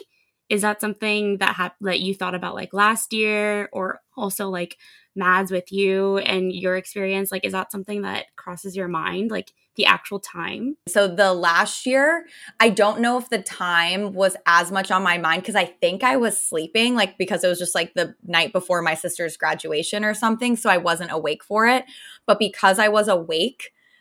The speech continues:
Speaker 2: um, I was aware of it. And it, yeah, the time does stick with me because I was there. I was the person to, like, note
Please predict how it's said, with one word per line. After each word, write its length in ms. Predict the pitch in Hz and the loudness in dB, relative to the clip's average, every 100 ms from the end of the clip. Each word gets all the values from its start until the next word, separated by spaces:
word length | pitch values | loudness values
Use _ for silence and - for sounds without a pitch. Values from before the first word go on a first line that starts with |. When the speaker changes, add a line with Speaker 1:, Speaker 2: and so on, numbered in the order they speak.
| _ | _
Speaker 2:
um, 320 | 202 190 170 160 - | 6 8 6 0 4
I 120 | 180 185 | 6 8
was 180 | 175 | 6
aware 320 | 170 156 - 175 | 2 -2 -2 0
of 100 | 196 | 4
it. 300 | 247 294 - | 4 4 4
And 180 | 202 196 | 6 6
it, 160 | 180 - | 2 4
yeah, 240 | 180 160 | 6 6
the 120 | 180 | 4
time 440 | 185 - 196 226 220 | 0 2 4 6 4
does 400 | 180 170 165 - | 6 4 2 -4
stick 320 | - 156 - _ | -6 -8 -8 _
with 260 | - 170 - | -2 -2 -2
me 240 | 175 165 | -4 -2
because 680 | 165 170 - 170 160 160 - - _ _ _ | -2 -4 -2 0 0 -4 -12 -14 _ _ _
I 440 | - 165 156 156 156 | 4 6 6 4 0
was 680 | 156 160 156 151 151 - - | 2 2 4 2 -4 -10 -4
there. 540 | 170 175 220 311 339 - | 0 2 4 2 0 2
I 140 | 170 | 2
was 180 | 160 156 | 2 -4
the 80 | 160 | -8
person 480 | - 160 156 156 160 | -6 -8 -8 -10 -10
to, 100 | 165 | -6
like, 240 | 156 151 | -6 -6
note 500 | 165 160 160 - - | -10 -4 -4 -4 -10